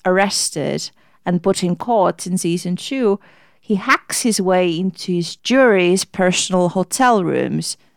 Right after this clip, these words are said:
sending them a message saying, "If you want your beautiful children to stay beautiful, then follow my instructions." Shortly after, he's a free man.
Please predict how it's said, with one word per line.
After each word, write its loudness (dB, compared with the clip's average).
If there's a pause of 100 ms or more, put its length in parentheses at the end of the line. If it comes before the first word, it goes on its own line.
sending 0
them -2
a 0
message -4
saying, -6 (680)
"If -6
you 2
want 2
your 2
beautiful -4
children -2 (300)
to -6
stay 2
beautiful, -6 (640)
then 2
follow 4
my 4
instructions." -4 (880)
Shortly 2
after, -2 (280)
he's -4
a -4
free -2
man. -6